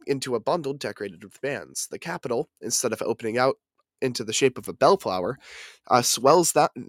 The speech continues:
swells out and then narrows again like a flower in a bud.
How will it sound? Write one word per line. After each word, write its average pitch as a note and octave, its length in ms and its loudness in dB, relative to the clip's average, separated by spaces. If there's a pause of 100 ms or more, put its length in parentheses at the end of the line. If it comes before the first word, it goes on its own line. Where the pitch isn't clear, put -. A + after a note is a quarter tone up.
swells G3+ 500 4
out C#3 340 -2
and C3 100 -4
then A#2 180 -6
narrows C#3 360 0
again F#2+ 280 -10
like A#2 140 -8
a D3 60 -6
flower F2+ 440 -8
in F#2 80 -12
a G2+ 40 -12
bud. B2+ 340 0